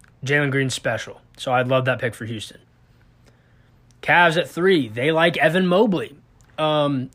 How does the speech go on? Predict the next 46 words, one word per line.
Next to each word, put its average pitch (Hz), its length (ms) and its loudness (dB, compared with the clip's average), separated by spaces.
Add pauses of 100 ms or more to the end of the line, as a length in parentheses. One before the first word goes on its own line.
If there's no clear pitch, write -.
which 131 160 -8
they 143 100 2
have 175 160 4
a 262 60 2
center, 165 400 0
but 147 180 -2
I 143 80 0
think 220 220 -2
they 214 100 0
could 180 140 -2
play 233 200 4
Mobley 208 320 4
at 180 100 -2
the 160 60 -4
four. 202 380 -2
He's 147 160 -2
athletic 175 400 2
enough 131 280 -4
to 165 100 -6
play 160 160 2
the 160 80 -4
four, 220 260 0
I 139 80 -4
think. - 320 -14 (340)
You 151 140 -6
could 175 100 -4
play 190 200 2
Mobley 151 320 0
and 131 100 -2
Allen 143 240 -2
together. 123 460 -8 (1040)
Um, 143 220 0
so, 143 120 -6
yeah, 147 140 4
Mobley, 147 420 2 (320)
by 135 160 0
far 151 300 4
the 147 80 -2
best 143 240 0
center 143 200 0
in 135 120 0
this 127 120 -6
class, 127 440 -2
not 135 180 0
even 131 180 -4
close. 123 540 -4